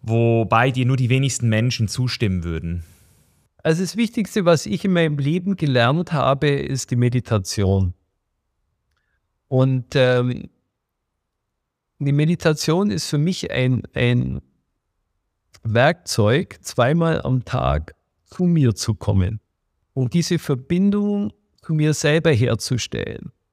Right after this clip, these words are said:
Speaker 2: Also wir würden vielleicht heute in unserer Sprache sagen, ich gehe online mit mir selber und gehe
Speaker 1: <laughs>
Speaker 2: offline mit außen.
Speaker 1: Sehr schön gesagt, ja.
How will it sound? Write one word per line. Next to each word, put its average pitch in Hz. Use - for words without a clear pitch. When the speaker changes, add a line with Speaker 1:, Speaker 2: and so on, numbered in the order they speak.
Speaker 2:
Also 127
wir 123
würden 139
vielleicht 127
heute 143
in 131
unserer 143
Sprache 127
sagen, 131
ich -
gehe 131
online 143
mit 123
mir 110
selber 107
und 120
gehe 131
Speaker 1:
<laughs> 127
Speaker 2:
offline 123
mit 120
außen. 107
Speaker 1:
Sehr 107
schön 104
gesagt, 95
ja. 98